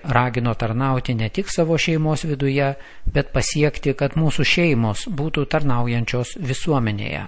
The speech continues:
Antradienį Lietuvos vyskupai paskelbė laišką artėjant paskutinį rugsėjo sekmadienį minimai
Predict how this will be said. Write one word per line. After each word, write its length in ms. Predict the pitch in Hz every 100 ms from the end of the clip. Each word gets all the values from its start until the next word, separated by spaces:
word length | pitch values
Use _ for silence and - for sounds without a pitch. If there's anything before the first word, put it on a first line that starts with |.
| - -
Antradienį 680 | 127 - 190 180 135 117 123 -
Lietuvos 580 | 123 131 135 123 110 127
vyskupai 560 | 113 - 123 170 160
paskelbė 560 | - 180 - 170 160 147
laišką 540 | 135 147 139 - 139 -
artėjant 720 | 127 - - 156 151 151 -
paskutinį 720 | - - - 151 196 175 147
rugsėjo 380 | 131 - 139 127
sekmadienį 720 | 131 - 131 151 147 139 135
minimai 460 | 127 147 143 147